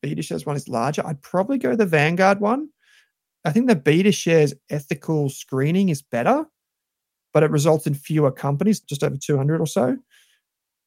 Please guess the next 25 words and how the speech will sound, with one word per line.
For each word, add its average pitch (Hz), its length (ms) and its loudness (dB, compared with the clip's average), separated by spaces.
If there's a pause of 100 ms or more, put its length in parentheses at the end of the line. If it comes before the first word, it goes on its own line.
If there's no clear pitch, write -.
(140)
Whereas 147 200 6
the 165 80 0
Vanguard 170 480 6
one 147 200 6
is 131 140 2
a 127 60 -2
little 143 240 2
more 127 280 0
loose, 139 500 0 (120)
to - 60 -8
be 143 120 -4
honest 143 240 -6
with 156 100 -8
you, 240 260 -2 (500)
but 156 140 -2
you 151 80 -4
get 156 140 4
a 147 60 8
lot 143 200 4
more 139 120 4
diversification. 120 960 -4 (680)
We 151 120 2
say 160 200 4
these 160 220 4
things. 220 420 2